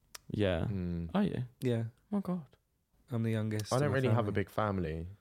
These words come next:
Speaker 2: so it's literally just me, my sister, and my family. Um,
Speaker 3: Mm. Well, I mean, if you don't, if they take into, like, ne-, ne-, niece-, no, no, no, no, no, no,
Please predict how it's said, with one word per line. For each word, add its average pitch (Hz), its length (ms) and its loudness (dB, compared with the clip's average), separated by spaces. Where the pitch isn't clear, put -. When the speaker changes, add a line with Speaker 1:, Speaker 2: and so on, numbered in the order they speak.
Speaker 2:
so - 300 -2
it's 80 220 -4
literally 90 260 -6
just 95 180 -4
me, 95 160 0
my 90 140 0
sister, - 320 -6
and 85 140 -6
my 85 100 -6
family. 82 540 -8
Um, 82 160 -6
Speaker 3:
Mm. 101 80 -6
Well, 135 120 4
I 127 40 4
mean, 131 120 4
if 120 100 -2
you 135 60 2
don't, 139 220 2
if 120 100 -2
they 131 80 2
take 123 320 -2
into, 117 160 -2
like, 104 100 -2
ne-, 110 180 -2
ne-, 107 100 -6
niece-, 117 240 0
no, 156 140 2
no, 165 100 2
no, 165 140 4
no, 156 160 2
no, 160 120 -4
no, 160 340 6